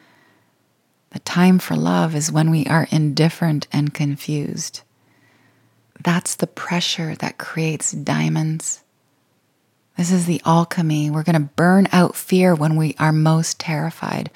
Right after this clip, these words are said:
This is when we transform our fear into fortitude. So with respect to this world health situation, what's the one thing that you're most afraid of? What's this been kicking up for you?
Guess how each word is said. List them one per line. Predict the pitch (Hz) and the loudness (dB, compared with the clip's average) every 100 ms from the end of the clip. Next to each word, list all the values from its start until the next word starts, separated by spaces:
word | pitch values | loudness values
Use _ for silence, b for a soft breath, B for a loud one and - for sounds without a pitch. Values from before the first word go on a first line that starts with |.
| B B B B B | B B B B B
This | 165 185 208 - | 4 6 6 2
is | - 175 | 0 2
when | 160 160 | 4 4
we | 160 | 4
transform | 151 - 160 151 - 160 165 170 | 2 2 2 2 0 2 4 2
our | 151 151 | -2 -4
fear | - - 160 156 151 | -4 -2 0 2 0
into | - 151 - 147 | 0 0 0 -6
fortitude. | - - 147 143 - - - - - _ _ _ _ _ _ _ _ _ _ _ _ _ | -6 -4 -2 -2 -6 -8 -8 -8 -14 _ _ _ _ _ _ _ _ _ _ _ _ _
So | - 196 | 0 4
with | 185 190 247 | 6 4 2
respect | 160 175 - 190 190 | 0 2 4 4 2
to | - 185 | 2 4
this | 170 - - - _ _ _ - | 4 4 0 -2 _ _ _ 2
world | 156 151 156 151 - | 4 6 6 4 0
health | 160 160 147 | 2 2 2
situation, | - 139 - 143 143 - 139 | 0 -2 0 0 0 2 4
what's | 147 175 - | 6 4 4
the | - 160 | 0 2
one | 147 151 156 | 4 6 6
thing | 160 - 151 156 | 2 0 2 4
that | 151 143 | 2 2
you're | 151 | 2
most | 151 151 156 151 | 4 4 2 -2
afraid | - 147 143 | -2 0 0
of? | - - - _ _ _ _ _ _ - | -2 -6 -14 _ _ _ _ _ _ 0
What's | 160 170 - | 4 4 6
this | 170 - - - - | 4 4 2 -2 2
been | 160 151 | 4 4
kicking | - 170 151 143 | 2 2 4 4
up | 135 - | 2 0
for | - | -2
you? | - 170 | -2 -2